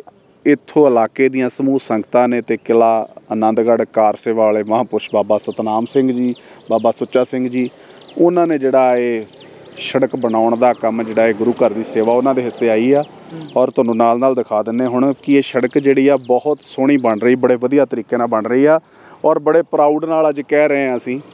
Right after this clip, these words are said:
Speaker 2: ਹੂੰ।
Speaker 1: ਕਿ ਇਹ ਸੜਕ ਕੋਈ ਸਰਕਾਰ ਨਹੀਂ, ਇਹ ਸੜਕ ਕੋਈ ਸਰਕਾਰ ਨਹੀਂ ਬਣਾਉਣ ਡਈ, ਨਾ ਕੋਈ ਪ੍ਰਸ਼ਾਸਨ ਦੇ ਅਧਿਕਾਰੀ ਬਣਾਉਣ ਡਿਆ। ਇਹ ਖਾਲਸਾ ਪੰਥ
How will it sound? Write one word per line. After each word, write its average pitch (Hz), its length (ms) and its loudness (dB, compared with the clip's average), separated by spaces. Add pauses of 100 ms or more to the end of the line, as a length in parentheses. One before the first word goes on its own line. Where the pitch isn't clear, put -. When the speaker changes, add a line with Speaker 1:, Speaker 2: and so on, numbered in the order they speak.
(160)
Speaker 2:
ਹੂੰ। 165 240 -12
Speaker 1:
ਕਿ 165 80 4
ਇਹ 165 120 6
ਸੜਕ 147 320 -2
ਕੋਈ 151 220 2
ਸਰਕਾਰ 143 640 0
ਨਹੀਂ, 147 260 -2 (1300)
ਇਹ 160 120 6
ਸੜਕ 151 260 0
ਕੋਈ 156 240 0
ਸਰਕਾਰ 139 540 2
ਨਹੀਂ 156 180 0
ਬਣਾਉਣ 131 360 0
ਡਈ, 156 280 0 (260)
ਨਾ 131 240 2
ਕੋਈ 147 140 0
ਪ੍ਰਸ਼ਾਸਨ 139 580 0
ਦੇ 151 80 4
ਅਧਿਕਾਰੀ 139 380 0
ਬਣਾਉਣ 123 300 -4
ਡਿਆ। 135 360 2 (680)
ਇਹ 165 260 4
ਖਾਲਸਾ 143 400 0
ਪੰਥ 165 300 -2